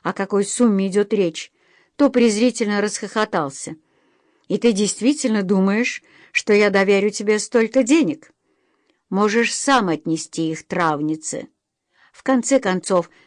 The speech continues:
ты сам всем рассказывал, что это твой ребёнок». Набросилась на него Элен,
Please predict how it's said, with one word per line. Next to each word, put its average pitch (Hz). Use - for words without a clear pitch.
ты 233
сам 320
всем 190
рассказывал, 170
что -
это 202
твой 214
ребёнок». 185
Набросилась 180
на -
него 170
Элен, 196